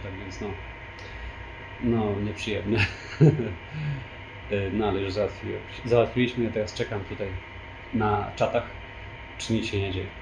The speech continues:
No, w każdym razie to, co myśmy zauważyli, się zrobiliśmy kinomanami, odkąd zaczęliśmy nagrywać, że, e, w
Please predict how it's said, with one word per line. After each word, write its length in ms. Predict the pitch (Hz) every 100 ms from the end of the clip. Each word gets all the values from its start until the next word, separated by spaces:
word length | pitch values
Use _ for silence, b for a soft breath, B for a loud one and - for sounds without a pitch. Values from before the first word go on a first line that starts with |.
| - B B B B -
No, 80 | 117
w 60 |
każdym 280 | 131 123 127
razie 280 | 127 131 135 - - - - - 147
to, 60 |
co 120 | 147
myśmy 280 | 147 147 143
zauważyli, 540 | 131 127 131 120 113 131 - -
się 120 | 117 113
zrobiliśmy 460 | 123 113 117 131
kinomanami, 580 | 123 120 120 120 120 110
odkąd 260 | 107 - 104
zaczęliśmy 340 | 107 101 107
nagrywać, 440 | 104 107 101 123 - - - - - - - -
że, 540 | 104 113 110 107 107 110 110
e, 80 | 104 104 92 98
w 320 | 107 107 104